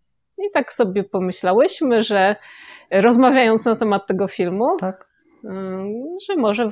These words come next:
Speaker 1: właśnie omówimy go, zachęcimy ludzi do, y, do zapoznania się z platformą,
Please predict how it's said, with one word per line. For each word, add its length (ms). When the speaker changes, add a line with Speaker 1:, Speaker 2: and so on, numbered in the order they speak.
Speaker 1:
właśnie 340
omówimy 480
go, 200
zachęcimy 680
ludzi 420
do, 280
y, 40
do 160
zapoznania 580
się 140
z 100
platformą, 840